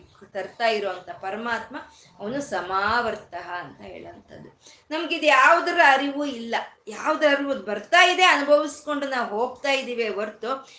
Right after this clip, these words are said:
ಇದರ ಒಂದು ಅರಿವು ಅನ್ನೋದು ನಮ್ಗೆ ಇಲ್ಲ. ಯಾರು ಈ ರೀತಿ ಒಂದು ಪದ್ಧತಿಯ ಪ್ರಕಾರ ಈ ಪ್ರಪಂಚವನ್ನೇ ನಡೆಸ್ಕೊಂಡು ಹೋಗ್ತಾ ಇದ್ದಾನೆ ಅನ್ನೋ ಒಂದು ಅರಿವು ನಮ್ಗೆ ಇಲ್ಲ.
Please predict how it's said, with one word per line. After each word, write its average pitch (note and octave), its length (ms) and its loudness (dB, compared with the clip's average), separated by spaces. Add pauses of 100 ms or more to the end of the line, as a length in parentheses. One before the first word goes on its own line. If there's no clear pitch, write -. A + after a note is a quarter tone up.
(120)
ಇದರ A#3+ 240 4 (140)
ಒಂದು G#3+ 200 0
ಅರಿವು C4 380 0
ಅನ್ನೋದು B3 340 -4
ನಮ್ಗೆ G#3+ 340 -8
ಇಲ್ಲ. G3+ 360 -4
ಯಾರು F#3 460 2
ಈ A#3+ 240 -6
ರೀತಿ C4 400 -8
ಒಂದು G#3 280 -6
ಪದ್ಧತಿಯ A#3+ 640 -6
ಪ್ರಕಾರ A#3 480 -2 (460)
ಈ A3 80 -10
ಪ್ರಪಂಚವನ್ನೇ B3 880 -2
ನಡೆಸ್ಕೊಂಡು G#3+ 640 -8
ಹೋಗ್ತಾ A3+ 360 -6
ಇದ್ದಾನೆ G#3 400 -4
ಅನ್ನೋ G3 220 -14
ಒಂದು F#3+ 220 -12
ಅರಿವು C4 420 -4
ನಮ್ಗೆ F3+ 360 -10
ಇಲ್ಲ. F3 180 -8